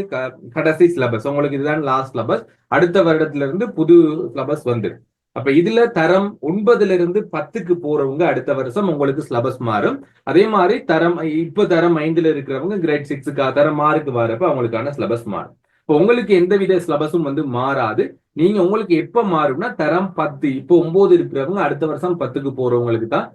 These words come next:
சிலபஸ் எல்லாம் மாறப்போகுது. ஓகே, இப்ப தவணை பற்றி நாங்க பார்த்திருக்கோம். இந்த வருடம் உங்களுக்கு, அஹ், அடுத்த வாரத்திலே இருந்து, அடுத்த வாரம் தொடக்கம் உங்களுக்கான வகுப்புகள், so புதன்கிழமையிலிருந்து எங்களுடைய முதலாவது வகுப்பு ஆரம்பமாகும். அடுத்த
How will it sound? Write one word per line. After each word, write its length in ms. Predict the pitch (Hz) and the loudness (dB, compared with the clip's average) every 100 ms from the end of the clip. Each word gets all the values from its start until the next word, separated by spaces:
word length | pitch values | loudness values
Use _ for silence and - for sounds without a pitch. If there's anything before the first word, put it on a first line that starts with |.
| _ _ - | _ _ -6
சிலபஸ் 300 | 123 127 120 | -2 -2 0
எல்லாம் 240 | 113 151 | 0 0
மாறப்போகுது. 640 | 107 104 113 110 101 87 123 _ _ _ _ _ _ _ _ _ _ - | -2 -2 -2 -2 -4 -4 -10 _ _ _ _ _ _ _ _ _ _ -12
ஓகே, 120 | 98 | -8
இப்ப 120 | 101 | -6
தவணை 340 | - 160 190 208 | 0 2 4 2
பற்றி 220 | 175 156 | 0 0
நாங்க 200 | 165 147 135 | 0 0 -2
பார்த்திருக்கோம். 480 | 135 123 123 214 | -2 -2 -4 -2
இந்த 240 | 190 180 196 | 0 2 2
வருடம் 380 | 170 165 165 185 | 0 0 0 -4
உங்களுக்கு, 420 | 147 147 147 143 247 - _ _ | -4 -4 -6 -4 -6 -6 _ _
அஹ், 320 | - 123 117 95 | -6 -2 -2 0
அடுத்த 340 | 131 175 165 135 | 2 2 2 2
வாரத்திலே 580 | 143 151 143 120 107 92 | 4 4 2 0 -2 -2
இருந்து, 240 | 82 87 | -4 -4
அடுத்த 240 | 131 139 143 | -4 0 2
வாரம் 420 | 131 139 139 135 123 | 4 2 2 -2 -10
தொடக்கம் 500 | 113 131 120 113 147 254 _ _ _ _ | -6 -2 -2 0 -2 -2 _ _ _ _
உங்களுக்கான 500 | 165 214 240 202 185 160 | 0 2 2 4 4 4
வகுப்புகள், 440 | 143 147 123 123 120 | 0 -2 -2 -2 -2
so 80 | 131 | -2
புதன்கிழமையிலிருந்து 1080 | 139 160 175 170 147 131 127 123 123 214 | 0 2 2 2 0 0 -2 -2 -4 -2
எங்களுடைய 340 | 240 185 170 151 | 0 4 4 2
முதலாவது 440 | 139 139 139 127 | 0 -2 0 0
வகுப்பு 300 | 120 123 151 139 | -2 -4 -2 0
ஆரம்பமாகும். 600 | 110 107 95 85 - 101 | 0 -4 -8 -10 -8 -4
அடுத்த 260 | 117 117 | -4 -2